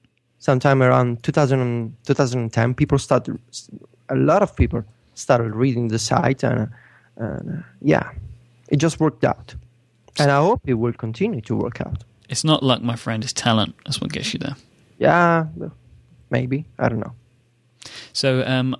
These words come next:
Speaker 2: in a moment, I'm gonna ask you to go through the apps and, and, and stuff that you use daily to get your work done, 'cause I know that sort of stuff. I know people love that stuff. But first, I wanna take a quick break to talk about our sponsor this week, if that's okay with you, Fatici.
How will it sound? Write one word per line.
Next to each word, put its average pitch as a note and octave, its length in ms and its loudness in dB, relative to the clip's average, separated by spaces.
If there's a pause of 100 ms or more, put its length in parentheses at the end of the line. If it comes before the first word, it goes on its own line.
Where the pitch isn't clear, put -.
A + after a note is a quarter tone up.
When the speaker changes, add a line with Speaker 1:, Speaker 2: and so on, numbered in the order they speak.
Speaker 2:
in C#3+ 120 2
a D#3+ 40 2
moment, B2+ 440 2
I'm A2+ 120 -8
gonna A2 360 -4 (120)
ask A#2+ 260 0
you B2 80 -4
to B2 140 -2
go B2 240 6
through A#2 360 0 (640)
the B2+ 300 0
apps - 360 2
and, A#2+ 200 0
and, A#2+ 200 -4
and A#2+ 120 -2
stuff - 280 -2
that - 100 -8
you C3 220 2
use A#2 420 0
daily B2 400 4
to - 140 -8
get - 180 -6
your - 160 -2
work - 300 0
done, A#2 240 0
'cause - 120 -2
I C3 60 4
know B2 160 6
that A#2+ 160 2
sort - 160 0
of C3 60 -4
stuff. - 360 -6
I - 80 -2
know B2 120 4
people - 340 -8
love - 200 -14
that - 140 -8
stuff. - 320 -6 (360)
But C3 120 -4
first, B2+ 280 0
I B2+ 40 -2
wanna A#2+ 200 2
take - 280 -4
a A#2+ 60 -8
quick - 260 -2
break - 300 0
to - 100 -6
talk - 200 -6
about A#2+ 180 0
our A#2+ 80 -2
sponsor A#2 380 -4
this A#2+ 200 0
week, - 240 -6
if A#2+ 80 -8
that's - 260 -4
okay A#2+ 260 2
with A2+ 160 -2
you, A2+ 120 -2
Fatici. - 540 -4